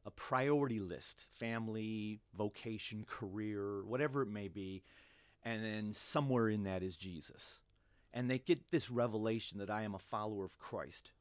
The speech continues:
and Jesus needs to be a priority. So they put Jesus as number one. But the problem is, is that they actually haven't changed the paradigm.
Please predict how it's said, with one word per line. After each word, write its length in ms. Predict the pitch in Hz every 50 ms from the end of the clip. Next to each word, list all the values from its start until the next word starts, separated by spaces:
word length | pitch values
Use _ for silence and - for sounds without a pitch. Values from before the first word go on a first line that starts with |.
| _ _ _ _ -
and 100 | 107 110
Jesus 380 | 101 139 143 143 123 110 -
needs 160 | 131 123 113
to 100 | - -
be 200 | 98 - 110 107 104
a 40 | 101
priority. 640 | - - 110 101 101 101 104 104 98 82 73 78 - _ _ _ _ _ _ _ _ - - _
So 140 | - - 139
they 120 | 120 123 123
put 220 | - - 165 139
Jesus 380 | - 127 131 131 127 135 120 120
as 140 | 123 107
number 280 | 123 117 110 113 101 101
one. 460 | 98 95 104 117 110 92 76 58 - - _ _ _ _ _ _ _ _ _ _ _ _ _
But 120 | - 110 -
the 60 | -
problem 500 | - - - 170 180 208 208 175 143 117 110
is, 140 | 104 95
is 120 | 104 107 92
that 120 | 113 110
they 80 | - 117
actually 320 | 113 127 131 - - - 110
haven't 180 | 110 107 110
changed 360 | - - 127 113 113 107 -
the 60 | - -
paradigm. 680 | - - - 135 131 120 92 80 69 69 64 90